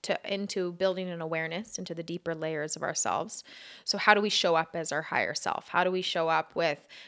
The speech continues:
um, the most integrity to our spirit? And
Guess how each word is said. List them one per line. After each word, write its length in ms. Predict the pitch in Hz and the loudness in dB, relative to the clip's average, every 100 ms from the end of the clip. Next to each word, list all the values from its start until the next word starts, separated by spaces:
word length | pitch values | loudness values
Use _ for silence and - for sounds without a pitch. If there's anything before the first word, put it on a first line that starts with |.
| - 175 | -8 -6
um, 240 | 165 165 | -6 -6
the 80 | 170 | -2
most 260 | 190 190 | 0 0
integrity 640 | 175 175 175 165 156 151 156 | -2 -2 -2 0 2 0 -2
to 140 | - 170 | -2 0
our 60 | |
spirit? 560 | - - 160 151 - - _ _ _ 185 | 0 0 0 0 0 -4 _ _ _ -8
And 560 | 180 165 165 165 - | -6 -6 -8 -8 -10